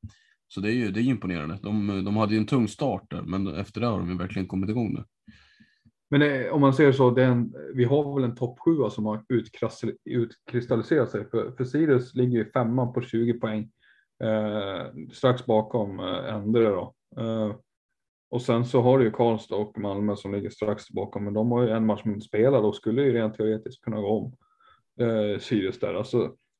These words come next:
Speaker 2: och sen har de ju lite distans, får man säga, till Varberg som har spelat många fler matcher än de flesta av sina, eh, kollegor och, och ligger trots det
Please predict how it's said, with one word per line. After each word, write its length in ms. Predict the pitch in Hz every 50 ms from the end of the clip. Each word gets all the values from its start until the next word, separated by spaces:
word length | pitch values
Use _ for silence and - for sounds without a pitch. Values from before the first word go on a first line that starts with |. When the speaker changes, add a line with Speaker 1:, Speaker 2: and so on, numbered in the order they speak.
| _ _ -
Speaker 2:
och 120 | - 123
sen 160 | 123 127 123
har 200 | 127 131 139 165
de 140 | 170 151 120
ju 200 | 110 110 107 - - - _ _ _ _ - 135 139 - -
lite 340 | 131 117 107 113 - 180
distans, 480 | 175 160 131 - - 120 117 113 110 -
får 100 | - 113
man 180 | 107 104 104 107
säga, 160 | - 107 104
till 140 | - 135 113
Varberg 340 | 104 104 101 98 107 98
som 160 | - - 107 104
har 180 | 104 104 - _ _ _ _ _ _ _ _ _ _ _ _ _ _ _ _ _ - -
spelat 580 | - - 107 110 117 123 117 110 98 - - - - - _ _ _ _ _ _ -
många 300 | 131 117 110 123 139 135
fler 160 | 127 127 113
matcher 300 | 101 101 98 - - -
än 300 | 101 98 98 98 - - - _ _ _
de 180 | - - 107 -
flesta 280 | 107 110 - - 117
av 40 | 107
sina, 280 | - 104 95 95 - - _ _ _ _ _ _ _ _ _ _ _ _ _ -
eh, 260 | 127 117 113 110 104 104
kollegor 500 | - 127 113 113 107 107 110 101 - -
och, 200 | - 120 - _ _ _
och 240 | - 120 117 - -
ligger 560 | 117 110 110 107 107 107 101 98 95 - - - -
trots 280 | - 113 104 - - -
det 220 | - 110 104 104